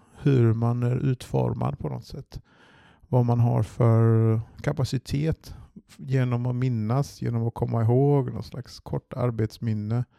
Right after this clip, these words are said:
Och jag tror vi vet liksom inte riktigt hur det f-, ser ut. Men jag vet inte om det finns någon bra modell för det heller, liksom.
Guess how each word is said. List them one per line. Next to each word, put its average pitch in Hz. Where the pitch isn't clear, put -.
Och 120
jag 127
tror 208
vi 139
vet 120
liksom 117
inte 120
riktigt 117
hur 123
det 123
f-, 117
ser 110
ut. 180
Men 143
jag 175
vet 160
inte 214
om 165
det 117
finns 185
någon 107
bra 120
modell 135
för 123
det 117
heller, 135
liksom. 139